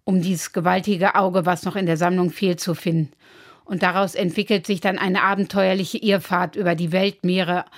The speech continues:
auf der Suche nach diesem Ungeheuer, was zum Schluss auch gefunden wird. Das eigentliche Glück ist aber nicht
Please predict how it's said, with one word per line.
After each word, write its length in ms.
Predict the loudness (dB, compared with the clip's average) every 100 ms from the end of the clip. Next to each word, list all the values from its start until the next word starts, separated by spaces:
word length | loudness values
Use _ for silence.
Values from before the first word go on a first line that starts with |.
| -20 -10
auf 200 | -6 -2
der 160 | 0 2
Suche 320 | 0 0 2
nach 220 | 2 -2
diesem 500 | -2 -2 2 0 0 -6 _ _ _
Ungeheuer, 720 | 0 0 2 2 2 0 -2 _ -20 -20 _
was 180 | -4 -4
zum 160 | -2 -2
Schluss 300 | 0 0 2
auch 220 | 0 0
gefunden 460 | -4 0 4 4 2
wird. 220 | -2 -6 -16
Das 180 | -8 -2
eigentliche 460 | 2 2 2 0 0
Glück 220 | 2 0
ist 180 | -2 0
aber 220 | 2 2
nicht 280 | 2 -2